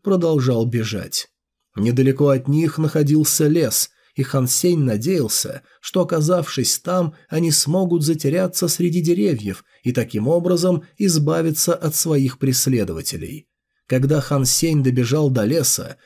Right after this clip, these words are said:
то обернулся и посмотрел на райскую луну. Её зонт был закрыт, а когда в неё летели копья,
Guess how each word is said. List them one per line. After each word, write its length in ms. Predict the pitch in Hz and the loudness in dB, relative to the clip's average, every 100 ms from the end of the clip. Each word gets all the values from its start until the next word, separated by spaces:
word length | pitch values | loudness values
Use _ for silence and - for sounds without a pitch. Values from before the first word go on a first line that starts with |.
| _ | _
то 160 | - 190 | -4 -2
обернулся 840 | 170 170 160 208 180 - - 95 - _ | 0 2 2 2 0 -2 -4 -8 -16 _
и 80 | 202 | -2
посмотрел 640 | 190 185 190 180 180 180 165 | 0 2 2 2 2 2 2
на 140 | 156 | 0
райскую 520 | 147 139 - - 131 | 2 0 0 0 0
луну. 420 | 131 131 104 - - _ _ _ _ _ - | 2 2 0 -6 -16 _ _ _ _ _ -6
Её 400 | 185 135 196 180 | -2 0 2 2
зонт 400 | 139 190 185 151 | 2 2 2 2
был 240 | 170 185 | 0 0
закрыт, 560 | 156 175 185 214 160 - _ _ | 2 0 2 0 0 -4 _ _
а 100 | 117 | -2
когда 340 | 127 131 160 | 0 2 2
в 60 | 147 | 2
неё 280 | 151 139 170 | 2 2 2
летели 420 | 139 131 175 139 | 0 0 0 0
копья, 640 | 123 190 160 101 87 - | 0 -2 -2 -4 -8 -10